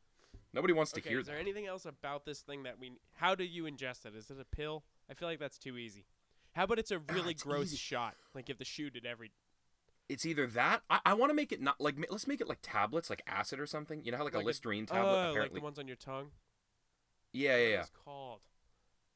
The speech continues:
Speaker 1: I don't know. I'm a nerd. I, I've never, I've obviously never taken acid. I don't really know what they look like. <laughs>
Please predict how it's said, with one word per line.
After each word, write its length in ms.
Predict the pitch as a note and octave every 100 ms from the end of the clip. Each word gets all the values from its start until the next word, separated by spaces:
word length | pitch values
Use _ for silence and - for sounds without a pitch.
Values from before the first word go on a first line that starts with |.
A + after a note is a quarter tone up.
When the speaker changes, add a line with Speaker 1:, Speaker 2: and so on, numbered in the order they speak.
| _ _ _
Speaker 1:
I 80 | A2+
don't 120 | A#2
know. 260 | G2+ F#2+ F#2 _ _ _ _ _ _ _ _ _ _ -
I'm 80 | G#2
a 40 |
nerd. 280 | G2+ G2 G2
I, 120 | G2
I've 60 | G2+
never, 160 | G#2
I've 160 | G2+ F#2
obviously 240 | F#2+ F#2
never 140 | F#2 F2
taken 340 | - G2 F2+
acid. 360 | F2 F2 - E2
I 40 |
don't 120 | F2 E2
really 160 | E2+
know 140 | E2+ E2+
what 100 | -
they 80 |
look 240 | E2 F#2 -
like. 240 | F2+ - - - - - -
<laughs> 80 | F#3